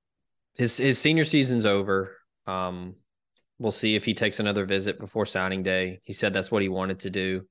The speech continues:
Um, I don't think the timing was right for him to come for the Egg Bowl because of just the holidays, and then his senior season was just over. So you,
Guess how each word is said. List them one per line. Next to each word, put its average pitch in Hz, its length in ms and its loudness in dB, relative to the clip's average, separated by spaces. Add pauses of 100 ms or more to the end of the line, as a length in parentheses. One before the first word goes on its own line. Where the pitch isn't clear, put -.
(520)
Um, 90 440 -6
I 98 120 0
don't 101 200 -4
think 110 300 -4
the 107 80 -6
timing 101 420 -4
was 95 220 -8
right 98 260 -4
for 101 120 -6
him 101 180 -6
to 98 80 -4
come 101 240 -6
for 101 80 -10
the 95 140 -4
Egg 107 120 -2
Bowl 104 200 0
because 98 340 -4
of 92 160 -8
just - 260 -8 (120)
the 92 80 -4
holidays, 117 580 4
and 95 100 -6
then 95 120 -6
his 92 200 -8
senior 104 220 -2
season 98 320 -4
was 95 160 -6
just 101 220 -6
over. 98 280 -2
So 92 400 -6
you, 110 120 -12